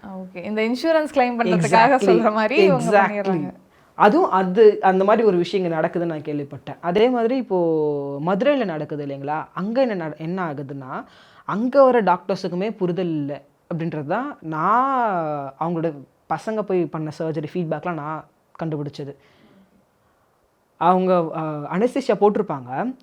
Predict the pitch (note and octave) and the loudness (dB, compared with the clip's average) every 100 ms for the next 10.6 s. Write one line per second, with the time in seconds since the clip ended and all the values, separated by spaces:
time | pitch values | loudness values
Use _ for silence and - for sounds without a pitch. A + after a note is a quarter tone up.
0 | _ F3 F3+ F3 B3+ B3+ B3+ B3 G#3+ F#3+ | _ -4 -2 -2 -4 -4 -4 0 0 0
1 | A3 C4+ G3+ F3+ F#3 F3+ F#3+ G3 G#3+ E3+ | 0 0 -4 -2 -4 0 0 0 0 2
2 | E3+ F3 D#3+ G#3 G#3+ D#3+ D3 C3+ - E3 | 0 0 -2 -2 -2 -4 -6 -10 -12 -6
3 | E3 E3+ G3+ A#3+ A3 F3+ D#3+ D#3+ C#3+ C#3+ | -2 0 0 0 -2 -2 -4 -6 -6 -6
4 | C#3+ D3 F#3+ C4+ G#3+ F3 E3+ F#3 E3+ D#3 | -4 -2 -2 -2 -4 -4 -4 -4 -6 -6
5 | D#3 G3+ C#4 F#3+ D3+ - - - F3 F3 | -4 -4 -2 -2 -4 -12 -20 -8 -2 2
6 | F#3+ G3 G3+ G3 - E3 D#3+ D#3 D3+ - | 4 4 2 -2 -2 -4 -2 -4 -6 -4
7 | F3 F#3+ F#3 E3+ E3 D#3 F#3 D3+ F3+ E3+ | -4 -4 -4 -4 -4 0 0 0 -2 -4
8 | E3+ F3 E3+ D3+ F3 D3+ D#3+ F3+ E3 D#3+ | -4 -4 -6 -4 -6 -4 -6 -6 -4 -6
9 | D3+ _ _ _ - F3+ - A#3+ A3 G#3 | -8 _ _ _ -6 -4 0 0 0 -2
10 | F3 E3 D3 C#3+ E3+ | -8 -8 -10 -6 -4